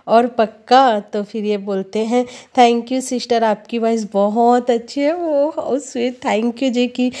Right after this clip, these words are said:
ये तो आपकी अच्छाई है कि आपको मेरी आवाज़ अच्छी लगी। अली जी लिखते हैं, "Your husband so lucky, oh how sweet।"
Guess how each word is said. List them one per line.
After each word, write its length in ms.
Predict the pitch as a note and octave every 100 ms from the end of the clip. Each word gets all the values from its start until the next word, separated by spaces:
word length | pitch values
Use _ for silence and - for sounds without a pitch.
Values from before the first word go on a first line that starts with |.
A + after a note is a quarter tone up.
| - -
ये 80 | A#3
तो 140 | B3+
आपकी 320 | G#3+ A3+ C4
अच्छाई 380 | B3 B3+ A#3+ A3+
है 100 | A3+
कि 180 | A3+ A#3
आपको 360 | G3+ G3+ A3+
मेरी 360 | A3+ G#3+ G3+ G#3+
आवाज़ 360 | G3+ F#3+ G#3 G#3+
अच्छी 360 | G3+ - A3
लगी। 340 | G3 F#3+ F#3+ F#3+ _ _ _ _ _ _ _ _ -
अली 240 | A3+ G#3+ G#3+
जी 280 | A3 A3
लिखते 340 | A3 G#3+ - A3
हैं, 160 | A#3+
"Your 320 | A3 G#3+ G#3+ G#3+
husband 480 | A3 G3+ G#3+ A3
so 540 | A#3+ - B3+ A#3+ A#3+ A#3
lucky, 440 | A#3 A3 A3+ A#3+
oh 240 | A#3+ A3+ A#3+
how 180 | A#3+ G#3+ A#3+
sweet।" 720 | - A3+ A3+ A#3 B3 -